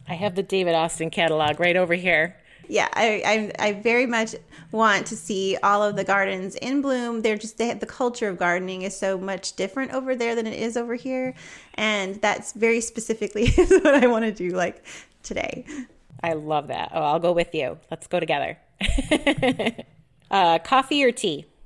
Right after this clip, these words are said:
Speaker 2: Both. I hate to say it, but I, I, I'm, I'm a caf-,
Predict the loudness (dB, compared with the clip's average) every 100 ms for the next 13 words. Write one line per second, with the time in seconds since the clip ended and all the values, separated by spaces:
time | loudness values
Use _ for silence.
0 | -20 -20 -20 _ -2 4 4 4 0 -12
1 | -18 -20 _ -20 _ _ -12 -6 -2 0
2 | -2 2 4 4 2 2 2 2 4 4
3 | 2 2 0 0 0 2 2